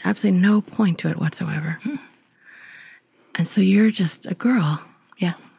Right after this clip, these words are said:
Speaker 1: See, you see this.
Speaker 2: Yeah.
Speaker 1: When you decided to get involved with the opposition party,
Speaker 2: Mm-hmm.
Speaker 1: were you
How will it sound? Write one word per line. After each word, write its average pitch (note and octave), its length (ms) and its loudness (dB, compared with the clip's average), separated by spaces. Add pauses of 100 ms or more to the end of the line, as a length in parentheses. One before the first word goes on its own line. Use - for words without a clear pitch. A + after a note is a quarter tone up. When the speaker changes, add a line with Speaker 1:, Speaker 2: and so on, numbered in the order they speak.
(320)
Speaker 1:
See, - 240 -8
you F3 140 -2
see G#3 280 0
this. E3 340 -2 (180)
Speaker 2:
Yeah. F#3 180 0 (220)
Speaker 1:
When G3+ 140 6
you G3+ 200 6
decided G3 460 2
to F#3 60 2
get F3 140 4
involved F3+ 460 4
with E3+ 100 4
the D#3 100 2
opposition E3+ 480 -2
party, G#3+ 340 0
Speaker 2:
Mm-hmm. E3 100 0
Speaker 1:
were E3 80 2
you E3 440 0